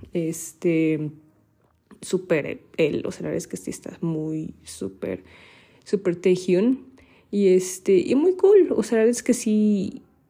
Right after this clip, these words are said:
la canción sí te llega como a, eh, a motivar, y más que nada porque, este, como es una canción muy chill y como muy romanticona, este, se puede ver como un lado de Taehyung que no habíamos visto, ¿no?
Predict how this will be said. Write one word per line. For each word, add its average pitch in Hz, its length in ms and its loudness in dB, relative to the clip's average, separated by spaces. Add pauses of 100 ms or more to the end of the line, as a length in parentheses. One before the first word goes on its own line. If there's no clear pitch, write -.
(360)
la 254 160 4
canción 254 320 4
sí 285 80 4
te 277 140 2
llega 214 320 4
como 170 340 -2
a, 147 320 -6 (1000)
eh, 160 500 -4 (100)
a 165 140 -4
motivar, 147 680 -10 (720)
y 185 120 0
más 175 220 -4
que 190 140 0
nada 170 540 -2
porque, 151 760 -6 (640)
este, 170 560 -8
como 190 160 -2
es 196 100 -6
una 226 140 -2
canción 185 320 -6
muy 190 120 -2
chill 190 540 -6
y 185 40 -6
como 175 200 -8
muy 175 300 -4 (640)
romanticona, 170 960 -4
este, 160 260 -10
se 170 140 -8
puede 170 260 -2
ver 165 220 -4
como 160 240 -8
un 160 100 -6
lado 160 160 -6
de 160 100 -6
Taehyung 160 380 -8
que 160 140 -8
no 165 80 -8
habíamos 156 400 -12
visto, - 400 -8
¿no? - 180 -10